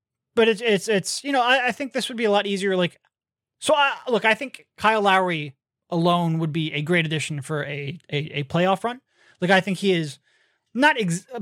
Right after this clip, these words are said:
pretty close to exactly what you need in, in what you're missing. Uh, you, you are right. He is still, even though he's going to be thirty-five, a, a two-way player. Uh, he is the skill set the Sixers need. He's, when you start coming off of the Harden or Beal-esque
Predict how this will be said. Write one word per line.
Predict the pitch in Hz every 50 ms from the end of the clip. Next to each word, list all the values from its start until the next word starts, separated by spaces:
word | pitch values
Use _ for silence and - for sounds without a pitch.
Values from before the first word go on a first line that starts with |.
| 170 -
pretty | - 339 330 240 -
close | - - 226 240 247 - -
to | - 202 202
exactly | 196 175 147 156 190 185 196 190 - 202
what | 185 165 185 185 180
you | 170 160
need | 151 151 165 202 233 247 - _ _ _ _
in, | - 185 180 175 170 170 170 180
in | 185 190 202 208 185
what | 190 240 233
you're | 208 180
missing. | 175 185 185 - 269 277 277 _ _ _ _
Uh, | - 170 156
you, | 156 185 185 214 226
you | 247 220 202 208 226
are | 220 214
right. | 180 165 185 196 208 208
He | 170 220 214
is | 202 180
still, | - - 202 196 190 190 185 185 _ _ _
even | 196 190 190 196
though | 202 185
he's | 180 156
going | 175 180 175 185
to | 175
be | 170 170
thirty-five, | - 185 180 170 165 - 185 175 165 170 175
a, | 180 165 151 147 143 139 135 _ _ _
a | 156 151
two-way | 139 - - - 202 190 180 175 160
player. | - - 165 151 175 214 233 - _ _ _ _ _ _ _ _ _ _ _ -
Uh, | 165 160 156 151
he | 139 165 180 175 175 170
is | 156 160 151 147 127 131 - -
the | 165
skill | 156 - - 208 202 180
set | - - 190 175
the | - 160
Sixers | - - 165 135 - 147 135 156
need. | 214 233 226 214 208 190 175 - _ _ _ _ _ _
He's, | _ - - 180 170 165 160 147 135 151
when | 185 185
you | 170
start | - - - 202 196 - - _ _
coming | - 196 202 208 214
off | 202 196 190 185 -
of | 214 196 165 147
the | 160 151
Harden | 143 127 - 202 208 208 196 190 185 180 175 175 175
or | 180 - 165 156 147
Beal-esque | 135 135 175 175 175 175 165 170 - 175 170 147 - - -